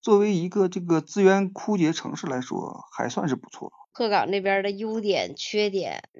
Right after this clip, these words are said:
Speaker 2: 都有啥呀？
Speaker 1: 鹤岗这边儿优点呢，就是物价呢，能便宜点儿，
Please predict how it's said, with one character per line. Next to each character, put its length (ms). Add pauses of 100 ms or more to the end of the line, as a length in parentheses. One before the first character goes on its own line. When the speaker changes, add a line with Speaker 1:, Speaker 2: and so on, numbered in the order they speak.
(140)
Speaker 2:
都 160
有 120
啥 140
呀？ 240 (380)
Speaker 1:
鹤 240
岗 200
这 140
边 160
儿 380 (220)
优 200
点 260
呢， 300 (1160)
就 180
是 520 (540)
物 140
价 220
呢， 320 (520)
能 180
便 320
宜 40
点 120
儿， 140